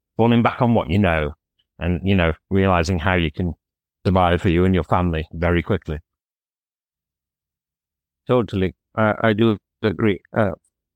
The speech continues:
Speaker 2: thirty stories from thirty different people is definitely going to solve something. Thanks
Speaker 1: Yes.
Speaker 2: for attending the Brand Story Show podcast. This was Steve O'Brien from the S E O Chat. We'll have the links in the bio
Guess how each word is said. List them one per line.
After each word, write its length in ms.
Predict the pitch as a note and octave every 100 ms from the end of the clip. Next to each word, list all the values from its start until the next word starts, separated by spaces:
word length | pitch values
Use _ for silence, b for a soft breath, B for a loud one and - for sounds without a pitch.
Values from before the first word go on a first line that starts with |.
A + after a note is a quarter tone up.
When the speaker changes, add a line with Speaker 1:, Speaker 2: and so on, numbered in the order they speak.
| _ _
Speaker 2:
thirty 360 | - B2 C3 B2+
stories 460 | - - A#2 A#2+ -
from 220 | A#2+ G#2+
thirty 220 | - A2 A2
different 300 | G#2+ B2 A2
people 280 | A2+ B2+ A2+
is 120 | G2+
definitely 460 | A#2 A2+ A#2 G2+
going 160 | A2 A#2
to 80 | G2
solve 300 | - - -
something. 320 | A#2 G#2+ G#2 - _ _ _ _ _ -
Thanks 260 | D3 F#3+ -
Speaker 1:
Yes. 320 | - - - -
Speaker 2:
for 220 | D#3+ D#3+
attending 520 | A2+ F3+ E3+ E3 E3
the 80 | C3+
Brand 340 | G#2+ C#3+ C#3+
Story 280 | - D3 C#3+
Show 220 | - D3
podcast. 720 | B2 D#3 D#3 - D3+ C#3 - _ _ _ _ _ _ -
This 180 | A2 -
was 180 | B2+
Steve 420 | - - C#3+ C#3+ C3 _ -
O'Brien 640 | G#2 - B2+ C#3+ C#3+ C3+ C3 _ _ _ _ _ _ _ _
from 260 | - B2 A#2
the 180 | A#2 -
S 240 | C3 C3+ D3
E 60 |
O 40 | B2
Chat. 340 | - D#3 D3+ - -
We'll 220 | A#2+ A#2+
have 160 | B2 A#2
the 100 | A#2+
links 560 | A#2 B2+ A#2+ - - -
in 280 | - A#2+ A#2+
the 60 | A2
bio 540 | G#2+ B2 C3 C3 -